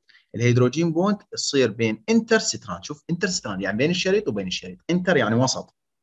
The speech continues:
ستراند الأشرطة، واضح؟ أو انترا ستراند، يعني انتر وسط، أو انترا يعني أكثر، أوسع <coughs> بين ستراند الأشرطة. اللي بدك تعرف لي شنو؟ يجيك ام سي كيو، يجيك اختيار، إنه يعني يجيك اختيار بهالموضوع،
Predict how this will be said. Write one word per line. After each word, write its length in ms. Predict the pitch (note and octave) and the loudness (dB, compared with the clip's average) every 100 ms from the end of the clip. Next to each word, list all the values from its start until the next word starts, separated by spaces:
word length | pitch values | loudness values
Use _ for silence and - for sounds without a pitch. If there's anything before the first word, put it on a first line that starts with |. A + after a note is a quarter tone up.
| _ _ _ _ _ | _ _ _ _ _
ستراند 460 | A#2 A#2 A2+ D3 - | -8 -4 -2 -2 -2
الأشرطة، 520 | - - - - - _ _ _ _ | -6 -8 -12 -16 -20 _ _ _ _
واضح؟ 320 | G2 B2 B2+ | 0 0 2
أو 180 | B2 D3+ | 2 6
انترا 360 | A3+ A3+ D#3 G#2 | 4 6 4 4
ستراند، 460 | F#2 - - - G#2 | 0 -8 -12 -10 -6
يعني 200 | A2+ F#3 | -4 -2
انتر 300 | F#3 E3+ D3 | 2 4 4
وسط، 400 | G#3 A3+ A3+ A3+ - - | 4 4 2 -2 -16 -6
أو 100 | - | -2
انترا 540 | F#3 F#3 F3 F#3+ - | 0 0 2 2 2
يعني 220 | B2+ A#2 A#2+ | 0 0 0
أكثر، 380 | D#3 - G2+ - | -2 -2 -4 2
أوسع 400 | D3+ - G3 - - - _ | 0 4 0 0 -12 -20 _
<coughs> 280 | - - - | -2 0 4
بين 260 | A#2 C3+ D3 | 6 4 2
ستراند 420 | - - D3 F3 | -2 0 2 2
الأشرطة. 420 | F2 - F2 - _ - - - - _ | -2 -6 -10 -18 _ -20 -20 -20 -20 _
اللي 160 | B2+ D#3 | 6 6
بدك 140 | D3+ | 6
تعرف 260 | B2 A#2+ B2 | 2 2 2
لي 120 | F#2 | 0
شنو؟ 240 | F#2 F2+ - | -2 -6 -6
يجيك 260 | A#2 D3+ C3+ | -2 -2 0
ام 60 | |
سي 140 | A#2 A#2+ | -2 0
كيو، 180 | D3 | 0
يجيك 180 | C#3+ A#2 | 2 0
اختيار، 440 | - G2 F#2 A2+ - - | -4 -2 -2 -4 -6 0
إنه 280 | B2+ F#2+ - _ _ _ | 2 0 -4 _ _ _
يعني 380 | B2+ B2 B2 A#2+ | -6 2 4 4
يجيك 220 | C3+ D#3+ | 2 -4
اختيار 340 | - C#3 C#3 | -4 4 4
بهالموضوع، 480 | G2 F#2 F2 D#2+ - | 4 -2 -6 -8 -14